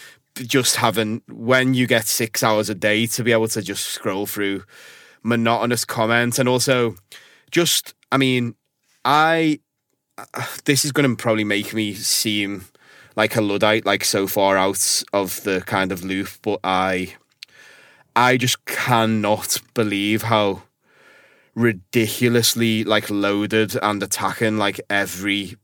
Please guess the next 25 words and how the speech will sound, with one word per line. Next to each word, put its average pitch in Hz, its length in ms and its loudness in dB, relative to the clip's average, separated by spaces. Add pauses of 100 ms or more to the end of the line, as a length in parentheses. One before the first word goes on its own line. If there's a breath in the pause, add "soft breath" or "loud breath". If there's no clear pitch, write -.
(220)
set - 420 -2
of 110 140 -2
comments 107 580 0
everywhere 107 640 0
are. 113 240 2
Like, 98 440 -4 (320 loud breath)
even 131 400 2 (200 soft breath)
if 120 140 2
the 127 100 -2
subject 120 520 0
has 110 200 0
nothing 107 420 -4
to 110 120 -8
do 101 340 -4 (480 soft breath)
with 113 320 -2 (180)
any, 123 360 4 (460)
anything 143 420 2
that 139 120 4
would 127 180 2
ever 113 260 2
divide 107 500 0
any 104 280 -2
opinion, 101 580 -4 (1000 soft breath)
I 117 240 2
just, - 520 -2